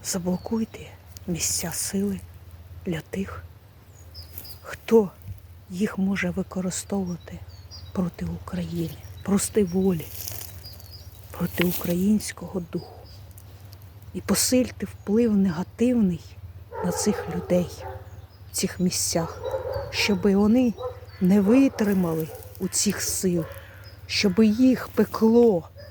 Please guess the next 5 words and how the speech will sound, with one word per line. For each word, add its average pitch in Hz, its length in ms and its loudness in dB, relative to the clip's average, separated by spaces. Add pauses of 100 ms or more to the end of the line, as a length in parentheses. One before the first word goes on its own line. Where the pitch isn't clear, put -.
(580)
щоби 220 400 6
їх 254 460 6
опалювало, 185 1000 2 (760)
щоби 214 400 6
їх 240 400 4